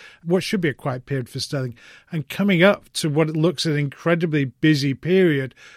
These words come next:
over the next two months with political events both here and in, uh, in Europe, I think, uh, that's concerning. We've got the negotiations with Mister Barnier, we have the Conservative Party conference,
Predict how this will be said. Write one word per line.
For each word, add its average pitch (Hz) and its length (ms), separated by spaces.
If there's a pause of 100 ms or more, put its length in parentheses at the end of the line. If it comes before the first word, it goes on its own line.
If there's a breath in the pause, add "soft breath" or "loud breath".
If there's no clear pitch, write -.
(120)
over 156 220
the 151 80
next 147 280
two 147 180
months 143 320
with 147 160 (360 loud breath)
political 143 440
events 131 400
both 131 380
here 175 440
and 160 260
in, 151 280
uh, 143 260
in 147 220
Europe, 151 580 (380 soft breath)
I 156 80
think, 160 340
uh, 147 200 (180)
that's 147 240
concerning. 135 680
We've 135 160
got - 440 (400 loud breath)
the 139 100
negotiations 131 920
with 131 80
Mister 127 300
Barnier, 185 640
we 143 160
have 127 300
the 127 260
Conservative 131 640
Party 127 340
conference, 156 560